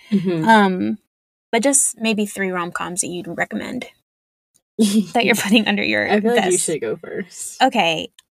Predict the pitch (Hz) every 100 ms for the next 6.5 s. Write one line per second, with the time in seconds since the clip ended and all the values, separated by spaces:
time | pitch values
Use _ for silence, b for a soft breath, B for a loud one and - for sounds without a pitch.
0 | _ _ - - 277 294 285 285 302 220
1 | - - - - 208 202 196 185 190 190
2 | 185 190 180 190 190 185 180 175 175 165
3 | 170 - - - _ _ _ - 190 175
4 | 170 175 175 165 170 175 170 165 160 170
5 | 190 208 247 294 - - 196 - - -
6 | 208 190 247 285